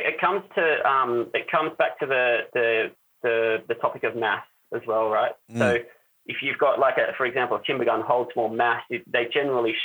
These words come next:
Speaker 1: shoot, um, they're generally a more stable gun, right, than a, a, a carbon rail gun. Um, they, they will tend to sit in the water, um, more steadier.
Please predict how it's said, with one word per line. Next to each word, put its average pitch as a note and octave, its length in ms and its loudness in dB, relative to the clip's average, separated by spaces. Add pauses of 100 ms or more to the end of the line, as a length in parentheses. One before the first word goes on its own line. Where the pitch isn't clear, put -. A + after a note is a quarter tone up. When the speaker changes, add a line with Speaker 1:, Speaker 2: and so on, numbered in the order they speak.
Speaker 1:
shoot, B2 260 0 (520)
um, G#2+ 460 0
they're C3 160 0
generally C3+ 320 2
a A2+ 60 2
more A2 260 0
stable A2 300 2
gun, F#2+ 320 -2
right, - 280 0
than A2+ 160 -2
a, G#2 380 2 (220)
a, A2 60 -8
a - 20 -10
carbon A2 320 0
rail G#2+ 260 2
gun. G#2+ 300 0 (500)
Um, G#2+ 400 0 (500)
they, B2 380 0
they A#2+ 400 2
will B2 420 0 (220)
tend C#3+ 320 0
to C3 80 -4 (220)
sit - 200 -4
in B2 120 -2
the A#2 80 2
water, A#2 320 2 (420)
um, G#2+ 460 0 (760)
more B2 240 0 (160)
steadier. B2 440 2